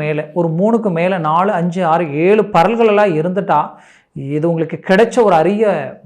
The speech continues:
வாய்ப்பு. அதுல எந்த மாற்றமும் இல்லை. அதனால உங்க ஜனன ஜாதகத்தை பார்த்து ஒரு முடிவு எடுங்க. அதுதான் உங்களுக்கு ஆகச் சிறந்ததா இருக்கும். அப்படி பார்க்கணும்னு நினைச்சீங்கன்னா, கீழே இருக்கக்கூடிய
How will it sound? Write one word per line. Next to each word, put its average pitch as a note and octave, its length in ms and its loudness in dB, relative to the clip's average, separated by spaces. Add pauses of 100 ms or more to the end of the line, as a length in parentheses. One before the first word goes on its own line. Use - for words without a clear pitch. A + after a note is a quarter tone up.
(140)
வாய்ப்பு. F3 500 -2
அதுல D3 240 -4
எந்த D3+ 100 -4
மாற்றமும் C#3+ 560 -10
இல்லை. C3 140 -12 (160)
அதனால D#3+ 260 -4
உங்க F3 120 -4
ஜனன D#3 380 -2
ஜாதகத்தை D#3+ 440 -2
பார்த்து F3+ 320 -4
ஒரு D#3 180 -4
முடிவு D3+ 240 -6
எடுங்க. C3+ 340 -10 (600)
அதுதான் E3 280 2
உங்களுக்கு D#3+ 260 -2
ஆகச் D#3+ 380 -4
சிறந்ததா E3 400 -2 (140)
இருக்கும். D3 480 -10
அப்படி E3+ 180 -2 (140)
பார்க்கணும்னு E3+ 520 0
நினைச்சீங்கன்னா, D3+ 460 -10 (140)
கீழே F#3+ 280 0
இருக்கக்கூடிய D#3+ 460 -6